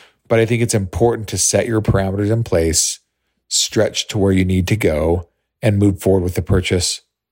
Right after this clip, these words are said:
when you can. Again, I'm not telling you to do it today,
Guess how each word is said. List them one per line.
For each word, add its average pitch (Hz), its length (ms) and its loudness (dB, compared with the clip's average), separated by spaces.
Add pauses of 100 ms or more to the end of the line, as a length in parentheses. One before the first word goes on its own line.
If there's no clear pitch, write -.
(120)
when 107 200 2
you 104 140 4
can. 82 400 -4 (720)
Again, 101 260 0
I'm 87 100 -2
not 131 240 -2
telling 123 280 -2
you 107 100 -2
to 95 140 0
do 90 140 2
it - 100 -4
today, - 360 -2